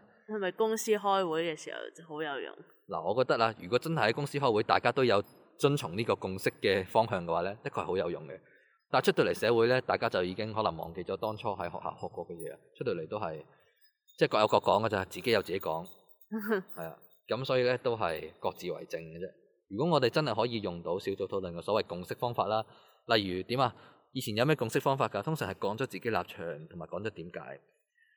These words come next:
Speaker 2: 係嘛？噉但係我哋會妥協㗎嘛。例如人哋真係講得好啱嘅話，噉我哋就可以有個叫條件式立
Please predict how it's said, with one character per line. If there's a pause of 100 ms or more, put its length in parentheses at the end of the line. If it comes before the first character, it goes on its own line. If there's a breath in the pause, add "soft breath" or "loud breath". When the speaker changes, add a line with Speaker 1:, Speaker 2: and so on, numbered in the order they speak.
(240)
Speaker 2:
係
嘛？ (260)
噉
但
係
我
哋
會
妥
協
㗎
嘛。
例
如
人
哋
真
係
講
得
好
啱
嘅
話，
噉
我
哋
就
可
以
有
個
叫
條
件
式
立